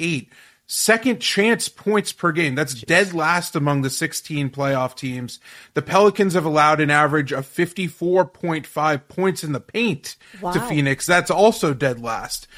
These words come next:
Speaker 1: So there's a lot of second chance opportunities. There's a lot of easy points in the paint coming here. Yes, it's obviously a very small sample size,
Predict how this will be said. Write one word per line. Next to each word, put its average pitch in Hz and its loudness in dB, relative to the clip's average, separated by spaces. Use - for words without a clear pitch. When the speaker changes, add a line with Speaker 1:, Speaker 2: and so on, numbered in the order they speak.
Speaker 1:
So 175 0
there's 165 2
a 170 0
lot 175 4
of 208 2
second 202 0
chance 185 -2
opportunities. 165 0
There's 131 -6
a 131 -8
lot 165 4
of 170 -6
easy 175 -6
points 156 -6
in 139 -10
the 139 -6
paint 147 -6
coming 143 -2
here. 139 -2
Yes, 185 2
it's 185 -2
obviously 165 2
a 147 4
very 139 4
small 160 0
sample 139 -2
size, 123 -4